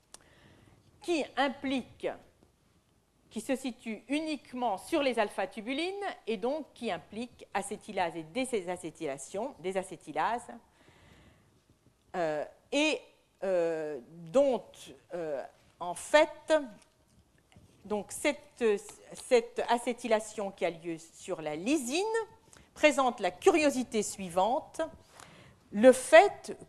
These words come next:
qu'elle implique des enzymes qui fonctionnent aussi dans les processus de désacétylation des histones. Autre modification,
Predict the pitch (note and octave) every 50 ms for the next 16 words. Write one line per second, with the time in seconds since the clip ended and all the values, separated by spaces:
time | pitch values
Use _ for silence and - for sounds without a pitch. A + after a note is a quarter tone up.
0 | - - - - D4+ D4+ C4 F#3 - - - - - - - F#3 E3+ E3 G#3 C#4+
1 | D#4+ - - B3 A#3 B3 C4 - - - - - - - - D#3 D3+ F3+ E3+ D#3+
2 | D#3 C#4 D#4+ F4 C#4 - G3+ G3 G#3 A3+ A#3 A#3+ - - - - - A3+ - -
3 | - A#3 A3+ G#3+ - - - - G#3 F3+ D#3 D#3 - - - - - - D#4 D4+
4 | D4 - - - - - G#3+ G#3+ - - - E3 F#3 F3 E3+ D#3+ D#3 - - -
5 | - C#4 C4+ - F#3 - - - - D#3 D#3+ - - - - - _ - - -
6 | - - - - _ _ - E3 E3 - A#3 B3+ A#3+ - - E3 D#3 C4+ D4 C4
7 | A#3 A3 A3 - F#3+ E3+ - - E3 D3 D3 - - - - D3+ D#3 D#3+ - _
8 | - E3 D#3 C#4 A3+ G#3 G3 - - - C#3 G#2+ E2 C#2+ - - - - - _
9 | _ _ _ _ _ _ _ _ - - - - - - - - - - - D#4
10 | D#4+ E4+ E4 - - - D4 C#4+ C4+ B3 C#4+ F4 E4+ D#4 D#4 D4+ - D#4+ C#4 -
11 | C4 B3+ B3+ - - - C4+ C4 D4+